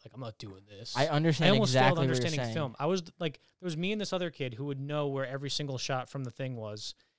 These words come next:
Speaker 1: and we would talk the most. And he probably got a good grade 'cause he's a good student, but I almost failed that class 'cause I just didn't do any of the, any of
Speaker 2: That,
Speaker 1: the
Speaker 2: I
Speaker 1: work.
Speaker 2: totally get what you're saying. Like, when I was at basically film school, right, I,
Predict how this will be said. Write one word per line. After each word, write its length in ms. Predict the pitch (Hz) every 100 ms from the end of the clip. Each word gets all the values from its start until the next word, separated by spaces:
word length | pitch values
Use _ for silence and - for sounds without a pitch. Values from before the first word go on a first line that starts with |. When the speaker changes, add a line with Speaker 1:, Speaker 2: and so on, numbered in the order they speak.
| _
Speaker 1:
and 80 | 139
we 60 | 135
would 100 | 131
talk 220 | 151 135
the 80 | 139
most. 340 | 139 120 - -
And 340 | 139 131 127
he 220 | - 165
probably 240 | 143 151 143
got 80 |
a 60 | 120
good 160 | 117 120
grade 280 | 113 113 117 _
'cause 100 | -
he's 120 | 123 113
a 40 |
good 140 | 120
student, 280 | - 139 113
but 100 | 120
I 160 | 120 123 120 _ _ -
almost 300 | 160 135 -
failed 220 | 131 120
that 120 | 117
class 420 | - 120 107 - - _ _ _ _ _ _
'cause 100 | 123
I 40 | 120
just 140 | 110
didn't 140 | 120
do 100 | 120
any 140 | 117 107
of 80 | 104
the, 60 |
any 60 | 101
of 140 | -
Speaker 2:
That, 160 | - -
Speaker 1:
the 80 | 131
Speaker 2:
I 60 |
Speaker 1:
work. 60 | 147
Speaker 2:
totally 200 | 180 190
get 60 | 180
what 40 |
you're 80 | 160
saying. 240 | 170 147
Like, 200 | 139 135 - _ _ _ _ _ _ -
when 160 | 135 117
I 120 | 139
was 200 | 147 131 - -
at 200 | 113 117
basically 260 | 117 120
film 180 | 113 175
school, 160 | - 127
right, 200 | 135 -
I, 340 | 120 131 127